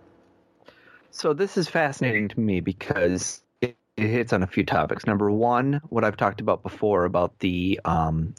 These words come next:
overweighting of British media in wrestling discussions, where it feels like on Twitter there's a whole lot more people that are British fans of wrestling,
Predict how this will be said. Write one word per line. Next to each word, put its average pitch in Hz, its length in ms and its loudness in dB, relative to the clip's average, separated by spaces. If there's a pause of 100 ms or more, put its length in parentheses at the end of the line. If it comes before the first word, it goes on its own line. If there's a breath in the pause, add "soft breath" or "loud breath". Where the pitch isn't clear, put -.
(120)
overweighting 110 680 0
of 95 280 -4
British 101 400 -2
media 95 460 0
in 85 240 -2
wrestling 87 440 0
discussions, - 640 -4 (460 loud breath)
where 85 420 2 (460 soft breath)
it 110 160 0
feels 127 480 0
like 107 180 0
on 95 140 2
Twitter 85 540 -2 (200)
there's 98 220 0
a 82 80 4
whole 110 360 0
lot 98 220 2
more 92 200 0
people 90 520 -2 (460 soft breath)
that 101 180 0
are 87 120 2
British 101 340 0
fans 87 300 -2
of 76 140 -6
wrestling, 87 540 -2